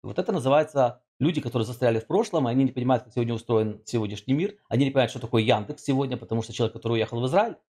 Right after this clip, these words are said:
она прекрасно понимает, что такое технологии западные. Она прекрасно понимает, что всё, что она получила в своей жизни, это благодаря тому, что американцы и вообще западный свободный мир демократический, э, дал возможность ей именно это делать.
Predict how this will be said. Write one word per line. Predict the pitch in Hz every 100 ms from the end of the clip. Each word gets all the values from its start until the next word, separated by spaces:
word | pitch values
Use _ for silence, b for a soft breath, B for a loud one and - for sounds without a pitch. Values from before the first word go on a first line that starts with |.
| _
она | - 165
прекрасно | 180 165 -
понимает, | 147 147 151 131
что | -
такое | 123 127
технологии | 123 - 139 131 101
западные. | 92 101 92 90 95
Она | 110
прекрасно | 113 120 139 120
понимает, | 131 139 123 113
что | - 117 113 _ -
всё, | - 147
что | - 123
она | 123
получила | 120 131 120 127 107
в |
своей | - 117 117
жизни, | 113 233 180
это | 131 113
благодаря | 113 120 113
тому, | 113 147 208
что | - 113 107 _ _
американцы | 110 120 127 147 190 - 120
и | 117 110
вообще | 117 - 107
западный | 113 127 123 107
свободный | 107 113 113 104
мир | 135 202
демократический, | 147 123 120 104 - 101 98 _ _ _ _
э, | 95
дал | 101 143
возможность | 135 110 123 131 131
ей | 113
именно | 110 123 120 117 123 - _ _
это | 104 110
делать. | 131 117 87